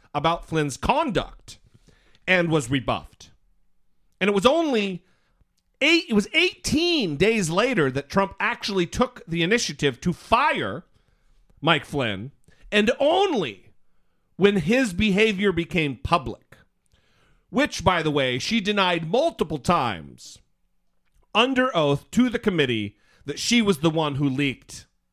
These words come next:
the, the information to the public and to the press. Flatly denied it.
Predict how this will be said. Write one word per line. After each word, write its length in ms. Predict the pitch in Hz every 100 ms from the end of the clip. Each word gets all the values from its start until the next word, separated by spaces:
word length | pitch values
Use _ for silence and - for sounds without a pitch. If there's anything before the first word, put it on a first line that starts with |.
| _ _ _ _
the, 200 | 131 156 139
the 120 | 165
information 560 | 156 135 131 117 113
to 80 | 110
the 100 | 104
public 320 | 117 104 101
and 100 | 101
to 80 | 95
the 80 | 92
press. 520 | - 90 - - - _ _ _ _ _ _ _ _ _ _
Flatly 500 | - 160 196 - 196
denied 400 | 147 151 123 98
it. 100 | -